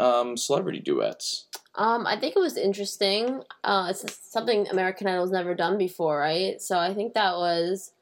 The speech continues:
Speaker 1: Well,
Speaker 2: I think that was kinda
Speaker 1: actually,
Speaker 2: cool.
Speaker 1: two seasons ago they did it, I think. And then I think that was the only other time they did it. But yeah, it's,
Speaker 2: First
Speaker 1: it's
Speaker 2: time I'm
Speaker 1: relatively
Speaker 2: seeing
Speaker 1: new.
Speaker 2: it. I
Speaker 1: Yeah.
Speaker 2: like it. I thought it was ki-, kind of a neat idea, you know? You get to hear other artists and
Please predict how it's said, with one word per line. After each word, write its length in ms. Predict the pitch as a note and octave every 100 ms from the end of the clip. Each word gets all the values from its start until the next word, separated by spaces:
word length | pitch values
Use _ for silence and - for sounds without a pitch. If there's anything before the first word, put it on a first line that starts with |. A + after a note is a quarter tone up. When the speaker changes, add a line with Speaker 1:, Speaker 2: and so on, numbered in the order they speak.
| -
Speaker 1:
Well, 160 | C#3
Speaker 2:
I 40 | C#3
think 100 | -
that 160 | - F#4+
was 140 | -
kinda 160 | B2+ A#2+
Speaker 1:
actually, 240 | A2+ A2
Speaker 2:
cool. 380 | C4+ F3 F#3+ - _ _ _
Speaker 1:
two 680 | - - - - - D#3+ E3
seasons 580 | D#3 - B2+ A#2 A#2 G#2+
ago 320 | F#2+ F#2+ D#2+
they 180 | E2 E2+ -
did 160 | - E2+
it, 120 | C#2+
I 120 | A#1+
think. 420 | - - C2 - - -
And 160 | G1+ B1
then 140 | D2+
I 60 | D2
think 140 | -
that 80 | D#2+
was 100 | D#2+
the 100 | D#2+
only 140 | D2+
other 120 | A#1+
time 240 | G#1 - A#1
they 60 |
did 160 | - G#1
it. 120 | -
But 120 | -
yeah, 280 | D#2+ C#2 B1 - -
it's, 100 | -
Speaker 2:
First 160 | C4
Speaker 1:
it's 60 | D3+
Speaker 2:
time 120 | C4+
I'm 80 | C#3+
Speaker 1:
relatively 260 | G#3+ A#2+ A2+
Speaker 2:
seeing 300 | G#2+ - -
Speaker 1:
new. 60 | D3+
Speaker 2:
it. 60 |
I 160 | - D4
Speaker 1:
Yeah. 60 |
Speaker 2:
like 220 | F4+ G4 -
it. 220 | E3+ -
I 60 | A#3+
thought 220 | C#4+ D4
it 20 |
was 120 | C#4+
ki-, 100 | - B3 -
kind 200 | D4 C#4+
of 80 |
a 20 | C4
neat 200 | B3+ -
idea, 440 | F#3+ G3 G3 E3+
you 140 | D#3+
know? 100 | E3
You 140 | E3+ F#3
get 120 | G3
to 60 | G3+
hear 140 | G3
other 220 | F3+ F#3
artists 680 | E3+ E3 E3 E3+ F3 - -
and 280 | F#3 E3+ F#3+